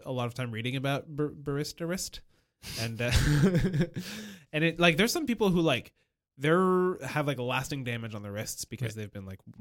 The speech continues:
Speaker 1: doing it a lot
Speaker 2: Oh, yeah, I
Speaker 1: and
Speaker 2: can
Speaker 1: not been
Speaker 2: imagine.
Speaker 1: taking care of it. Yeah.
Speaker 2: Well, any, like, any repetitive stress injury is, like,
Speaker 1: Totally.
Speaker 2: going to happen
Speaker 1: Yeah.
Speaker 2: eventually.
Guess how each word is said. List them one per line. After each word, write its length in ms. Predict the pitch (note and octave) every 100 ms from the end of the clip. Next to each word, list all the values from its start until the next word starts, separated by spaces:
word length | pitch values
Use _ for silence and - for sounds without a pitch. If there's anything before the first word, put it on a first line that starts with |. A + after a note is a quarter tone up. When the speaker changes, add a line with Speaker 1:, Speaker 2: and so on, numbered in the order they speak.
| G#2+
Speaker 1:
doing 240 | A#2+ A2
it 80 | G#2+
a 40 | G#2
lot 280 | G2+ G#2 _ _ -
Speaker 2:
Oh, 80 | F#3
yeah, 180 | C#3
I 80 | A#2
Speaker 1:
and 60 | G#2+
Speaker 2:
can 60 | A#2+
Speaker 1:
not 60 |
been 80 | G#2+
Speaker 2:
imagine. 200 | A2+ -
Speaker 1:
taking 80 | A2
care 100 | A2+
of 60 | G#2
it. 140 | G2 -
Yeah. 200 | C3 B2
Speaker 2:
Well, 120 | D3
any, 200 | D#3 F#3+ F#3
like, 340 | A2 G2+ - - -
any 180 | B2 D3
repetitive 500 | B2 G#2+ A2 G2+ G2+
stress 340 | - - G#2
injury 400 | - G#2 F#2+ -
is, 180 | - -
like, 120 | -
Speaker 1:
Totally. 380 | C3+ D3 B2 G2+ - _ _ _ _ _ _ -
Speaker 2:
going 220 | A#2 G2+ G2+
to 60 |
happen 420 | A2 G2+ - A2 -
Speaker 1:
Yeah. 160 | - B2+
Speaker 2:
eventually. 400 | A2 A2+ A2+ A#2